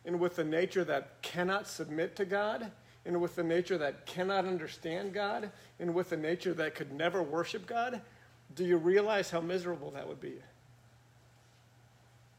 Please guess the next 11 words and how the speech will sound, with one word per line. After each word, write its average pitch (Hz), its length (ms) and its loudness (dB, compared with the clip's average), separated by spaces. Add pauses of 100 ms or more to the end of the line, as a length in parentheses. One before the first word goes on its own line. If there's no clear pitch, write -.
(800)
Everyone 156 300 -2
hearing 165 220 4
what 160 120 2
I'm 156 80 -4
saying? 185 400 -2 (460)
So, 180 340 4
so 175 400 4 (920)
when 185 260 4
I 175 100 6
say 202 360 2
that, 156 480 2